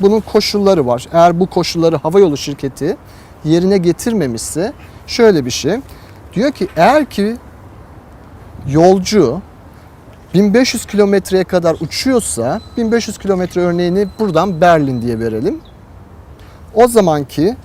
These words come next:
iki yüz elli euro otomatikmen hakkı var. Şayet bin beş yüzden üç bin beş yüz uçuyorsa, bunu da Bulgaristan diyelim veya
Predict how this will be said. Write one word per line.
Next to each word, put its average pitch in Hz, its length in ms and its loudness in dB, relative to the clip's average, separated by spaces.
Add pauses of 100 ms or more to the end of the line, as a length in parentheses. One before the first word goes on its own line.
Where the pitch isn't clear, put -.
(300)
iki - 260 -6
yüz 233 220 0
elli 214 640 0
euro 208 480 0 (360)
otomatikmen 196 880 -6 (180)
hakkı 147 320 -8
var. 107 220 -10 (1120)
Şayet 196 560 2 (520)
bin 180 200 0
beş 262 240 4
yüzden 175 280 -2
üç 240 220 -8
bin 185 140 0
beş 147 180 -2
yüz 127 120 -8
uçuyorsa, 117 680 -6 (640)
bunu 202 260 2
da 190 260 2 (720)
Bulgaristan 156 640 0
diyelim 117 360 -6 (340)
veya 147 360 0